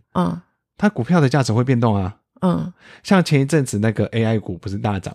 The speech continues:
Speaker 2: 吗？
Speaker 1: 对，对。
Speaker 2: 好，那假设我今天我在走掉的那一刻，
Speaker 1: 嗯。
Speaker 2: 我的那时候股票是一百块好了。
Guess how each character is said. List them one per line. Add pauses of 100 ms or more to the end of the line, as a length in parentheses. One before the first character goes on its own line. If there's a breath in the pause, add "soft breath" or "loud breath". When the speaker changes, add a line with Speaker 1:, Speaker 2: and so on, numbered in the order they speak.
Speaker 2:
吗？
Speaker 1:
对， (100)
对。
Speaker 2:
好，
那
假
设
我
今
天
我
在 (480)
走
掉
的
那
一
刻， (160)
Speaker 1:
嗯。
Speaker 2:
我
的
那
时
候 (140)
股
票
是
一
百
块
好
了。